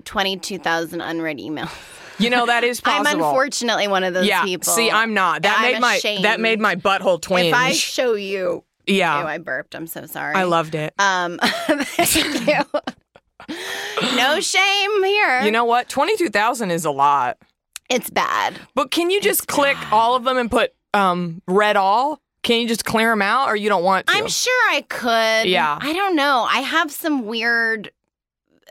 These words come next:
Speaker 1: like, fears that I'm gonna delete something important.
Speaker 2: Yeah.
Speaker 1: I don't know
Speaker 2: Memory
Speaker 1: what
Speaker 2: hoarding.
Speaker 1: it is.
Speaker 2: Memory hoarding.
Speaker 1: I think I'm
Speaker 2: I'm
Speaker 1: a
Speaker 2: the
Speaker 1: memory
Speaker 2: same.
Speaker 1: hoarder.
Speaker 2: I'm the same. But it comes in handy all the time.
Speaker 1: I know.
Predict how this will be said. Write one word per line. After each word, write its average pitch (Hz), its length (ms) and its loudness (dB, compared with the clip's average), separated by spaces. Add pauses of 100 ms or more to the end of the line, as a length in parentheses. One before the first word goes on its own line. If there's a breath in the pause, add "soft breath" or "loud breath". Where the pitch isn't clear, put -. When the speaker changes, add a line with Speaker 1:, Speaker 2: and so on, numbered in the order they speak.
(120)
Speaker 1:
like, - 280 -2
fears 208 760 -2
that 196 100 0
I'm 190 120 -2
gonna 196 180 -4
delete 180 420 -10
something 180 380 -10
important. 180 840 -8
Speaker 2:
Yeah. 208 140 2
Speaker 1:
I 247 60 0
don't 202 160 -4
know 170 120 -4
Speaker 2:
Memory 233 380 2
Speaker 1:
what - 80 -2
Speaker 2:
hoarding. 180 380 2
Speaker 1:
it - 20 -2
is. 165 40 -2
Speaker 2:
Memory 190 320 2
hoarding. 170 320 2
Speaker 1:
I 233 80 0
think 254 240 -2
I'm 196 160 0
Speaker 2:
I'm 214 80 2
Speaker 1:
a - 20 0
Speaker 2:
the 208 60 0
Speaker 1:
memory 196 380 2
Speaker 2:
same. 185 100 -2
Speaker 1:
hoarder. 175 380 -2
Speaker 2:
I'm 202 160 0
the 226 60 0
same. 214 200 2
But 254 140 2
it 277 80 -4
comes 330 240 0
in 330 80 2
handy 254 400 0
all 190 240 2
the 175 80 -4
time. 156 320 0
Speaker 1:
I 202 180 -2
know. 185 500 -4